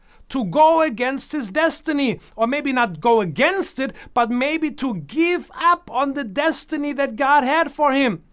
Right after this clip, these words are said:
So he was on the way to Rome, then this happened,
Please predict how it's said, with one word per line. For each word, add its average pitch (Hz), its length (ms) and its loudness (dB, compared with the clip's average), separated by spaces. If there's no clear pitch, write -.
So 349 300 0
he 330 240 4
was 277 260 2
on 311 300 0
the 359 100 0
way 330 160 0
to 285 180 -2
Rome, 208 380 0
then 202 180 -2
this 330 240 0
happened, 220 400 -2